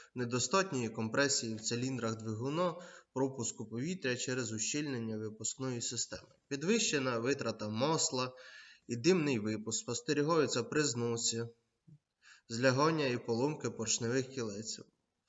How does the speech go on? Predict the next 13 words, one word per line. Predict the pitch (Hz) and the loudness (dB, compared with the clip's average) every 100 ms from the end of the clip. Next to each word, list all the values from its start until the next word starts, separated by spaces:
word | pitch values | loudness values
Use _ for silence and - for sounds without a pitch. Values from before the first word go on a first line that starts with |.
| - | -4
втрати | 135 147 147 147 123 | 4 6 6 2 0
ними | 131 131 123 | 0 0 -2
потужності, | 113 110 156 165 139 135 131 135 | -2 -4 -2 -2 0 -2 -2 -4
знос | 127 165 185 | 0 0 0
канавок | - 107 120 165 147 120 | 0 -2 0 0 -2 -4
для | 127 | -4
поршневих | 131 123 - 127 131 127 | -4 -4 -2 -2 -2 -2
кілець, | 120 117 117 117 - - - _ _ _ _ | -4 -2 -2 -2 -6 -12 -20 _ _ _ _
знос | - 156 190 - | -2 4 4 2
і | 123 | -2
пошкодження | 123 120 - 135 113 113 110 | 0 0 0 0 0 0 0
гільз | 104 107 107 101 - | 0 -2 0 0 0
циліндрів, | 110 113 196 185 147 147 | 0 0 2 2 0 -6